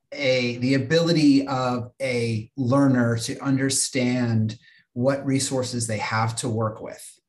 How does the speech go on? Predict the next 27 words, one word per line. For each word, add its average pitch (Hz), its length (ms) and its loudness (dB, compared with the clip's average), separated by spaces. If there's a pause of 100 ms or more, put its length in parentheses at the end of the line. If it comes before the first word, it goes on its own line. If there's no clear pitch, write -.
(320)
and 107 600 -2
what 131 240 -2
the 123 80 -4
limitations 120 680 0
of 110 100 2
those 104 180 -4
resources 107 520 -6 (100)
are. - 380 -10
So, 107 440 -4 (560)
you 131 120 0
know, 101 280 -2
the 123 60 -2
basics 139 580 0
would 135 140 2
be 113 400 0 (100)
time, 95 600 -4 (240)
right? 110 300 -2
We 120 120 0
only 127 140 0
have 117 200 -4
so 139 200 0
much 131 220 0
time 104 400 -2
to 117 80 -8
complete 110 320 -4
this 101 160 -10
project. 92 600 -10